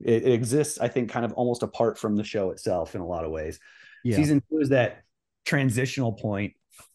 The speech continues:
Speaker 1: where, uh, it doesn't quite look right yet, but it looks a hell of a lot closer. And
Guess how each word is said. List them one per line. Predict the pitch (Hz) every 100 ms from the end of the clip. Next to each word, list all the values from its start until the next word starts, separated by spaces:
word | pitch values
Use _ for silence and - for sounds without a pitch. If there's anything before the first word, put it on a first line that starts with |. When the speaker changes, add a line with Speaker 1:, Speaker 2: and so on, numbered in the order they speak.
| _ _ _
Speaker 1:
where, | 113 120 104 95 87 - _
uh, | 113 104 92 85 80 -
it | 143
doesn't | 160 160 139
quite | - 143 151
look | 160 151
right | 151 156
yet, | 156 160 160 -
but | 127
it | 123
looks | 120
a | 117
hell | 120
of | 110
a |
lot | 110 -
closer. | - 110 113 131 123 123 _ _ _ _ _ -
And | 123 113 104 95